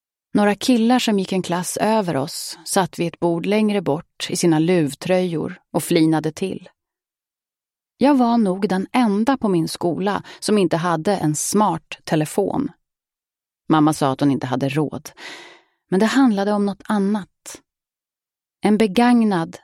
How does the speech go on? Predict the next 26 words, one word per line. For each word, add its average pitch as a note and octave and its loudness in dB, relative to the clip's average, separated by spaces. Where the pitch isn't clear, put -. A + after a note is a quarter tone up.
smart D#3 0
telefon D3+ 0
kostade F#3+ 2
inte F3+ 0
mer F#3+ 2
än F#3+ 4
min F3 6
gamla D3+ 2
Nokia D3+ 0
med D3+ 2
kontantkort, - -2
som G3 -2
jag G3 2
bara F3 4
kunde E3+ 2
ringa E3+ 2
och D#3+ -4
skicka E3+ -4
S - -4
M G3 2
S - -2
från. - -10
På B3+ 4
gott C4 2
och - 2
ont G3 0